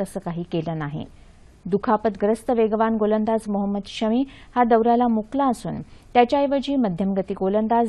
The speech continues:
धवल कुलकर्णीला एकदिवसीय संघात स्थान मिळालं आहे. एकदिवसीय संघ असा आहे: महेंद्रसिंग धोनी कर्णधार, रोहित शर्मा, अजिंक्य रहाणे, शिखर धवन, विराट कोहली, सुरेश रैना,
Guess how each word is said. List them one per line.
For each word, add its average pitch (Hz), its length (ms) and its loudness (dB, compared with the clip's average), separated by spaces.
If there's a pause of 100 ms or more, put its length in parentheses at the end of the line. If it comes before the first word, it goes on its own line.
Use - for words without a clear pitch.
धवल 175 200 -2
कुलकर्णीला 185 680 -2 (280)
एकदिवसीय 220 640 2
संघात 180 480 -6
स्थान 170 480 -8
मिळालं 156 340 -2
आहे. 151 320 -4 (1300)
एकदिवसीय 226 520 2
संघ 214 300 -2
असा 214 240 0
आहे: 240 180 0 (320)
महेंद्रसिंग 220 520 2
धोनी 226 300 0 (100)
कर्णधार, 214 460 0 (400)
रोहित 254 280 2
शर्मा, 240 380 0 (320)
अजिंक्य 180 340 -2
रहाणे, 196 400 -4 (100)
शिखर 180 360 -6
धवन, 202 280 -2 (300)
विराट 196 340 2
कोहली, 220 380 -2
सुरेश 233 460 -2
रैना, 240 360 0